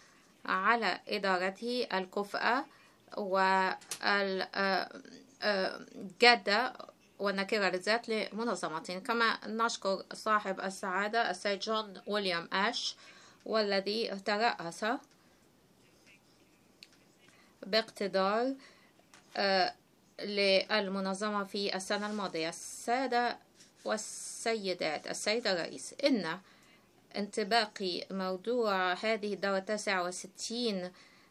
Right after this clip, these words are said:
على الوقت الحالي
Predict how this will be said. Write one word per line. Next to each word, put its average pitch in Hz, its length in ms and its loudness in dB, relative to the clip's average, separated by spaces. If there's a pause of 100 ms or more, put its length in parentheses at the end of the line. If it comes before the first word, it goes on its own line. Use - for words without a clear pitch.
(800)
على 185 640 4 (220)
الوقت 190 400 2
الحالي 226 600 2